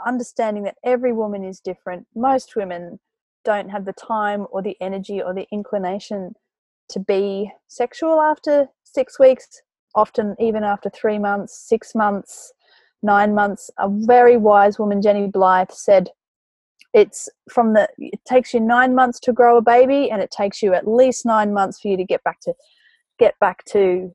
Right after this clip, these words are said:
yourself." So give yourself that another nine months before you kind of start to feel like, "Ah, you know, I'm, I'm a little bit me again." And so, um, yeah, I think,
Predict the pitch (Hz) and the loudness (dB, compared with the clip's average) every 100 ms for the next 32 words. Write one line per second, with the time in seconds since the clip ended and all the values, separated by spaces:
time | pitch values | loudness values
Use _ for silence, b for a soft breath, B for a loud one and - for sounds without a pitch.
0 | - 202 180 - - - - - - 190 | -8 -4 -4 -2 -4 -4 -12 -18 -4 -2
1 | 190 - 247 226 233 - 202 180 - 175 | -2 -2 -2 2 0 2 0 2 0 -2
2 | - - 196 190 185 185 190 185 190 180 | -4 -8 -2 0 0 -2 -2 -2 -4 -8
3 | 160 - - _ _ _ _ _ _ _ | -10 -14 -20 _ _ _ _ _ _ _
4 | _ 190 - 190 185 185 180 - 196 190 | _ -4 2 2 2 -4 -10 -4 -2 -2
5 | - 196 180 - _ 202 190 180 - 349 | -2 0 0 -4 _ -2 0 -2 -4 -2
6 | 339 - - B _ - 175 180 285 b | 0 0 -2 B _ -14 -8 -8 -8 b
7 | b - 190 190 - _ _ _ - 233 | b -4 -4 -4 -10 _ _ _ -2 -2
8 | 220 226 262 247 240 - 240 277 254 196 | 0 -2 0 2 0 0 -2 2 0 0
9 | 165 170 302 - b b b b - 226 | -4 -6 -10 -12 b b b b -2 0
10 | 226 - 233 220 214 208 - 220 214 214 | 0 2 6 6 6 2 0 4 4 4
11 | 214 214 214 214 b b b _ _ - | 2 0 0 -2 b b b _ _ -18
12 | - 269 254 220 214 - 262 233 226 | 0 4 6 4 0 -2 -2 -2 -4